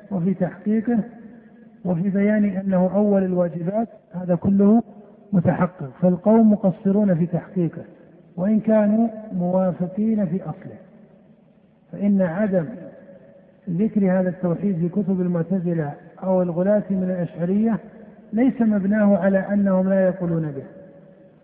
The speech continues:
وليس مبناه على أنهم لا يعرفونه، فإن إفراد الله بالعبادة مستقر عند عامة طوائف المسلمين، وإن كان كما أسلفت أن هذا الاستقرار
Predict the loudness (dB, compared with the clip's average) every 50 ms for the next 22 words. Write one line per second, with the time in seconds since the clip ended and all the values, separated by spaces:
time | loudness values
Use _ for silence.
0 | _ _ _ -4 -2 0 2 2 2 2 2 2 2 2 2 2 2 2 2 4
1 | 4 4 4 4 4 4 4 2 2 2 0 0 0 2 4 4 2 2 2 2
2 | 2 2 2 2 2 0 -2 -4 -4 -4 -6 -6 -6 -8 -12 -16 -20 -20 -20 -20
3 | -20 -20 -20 -20 -20 -20 _ _ _ _ _ _ _ _ _ _ _ _ _ _
4 | _ _ _ _ _ _ _ -12 -10 -2 0 2 4 4 4 2 2 0 -2 -4
5 | -10 -18 -20 -14 -8 -8 -4 0 2 4 4 4 4 2 2 2 2 2 4 4
6 | 4 2 2 0 -2 -2 -2 0 2 4 4 4 4 2 2 0 -2 -4 -14 -20
7 | -20 -20 -20 -20 -20 -14 -6 -4 -4 -4 -2 -2 -4 -2 0 0 -2 0 0 -2
8 | 0 0 -2 -2 -2 0 -2 -2 -2 -4 -10 -16 -20 -20 -20 -20 -8 -2 0 2
9 | 2 2 2 0 0 -2 -2 0 0 0 2 0 0 -2 -2 -2 -2 -4 -4 -6
10 | -8 -6 -4 -2 0 0 2 0 0 -2 -6 -14 -20 -20 -20 -20 -20 -20 -20 -20
11 | -14 -10 -6 -2 0 0 0 2 2 0 0 0 0 -2 -2 -2 -4 -2 -4 -4
12 | -6 -8 -6 -4 -4 -4 -4 -4 -12 -18 -10 -6 -4 -4 -2 -2 0 0 0 0
13 | -2 -2 -4 -4 -6 -8 -10 -8 -4 -2 0 2 2 0 -2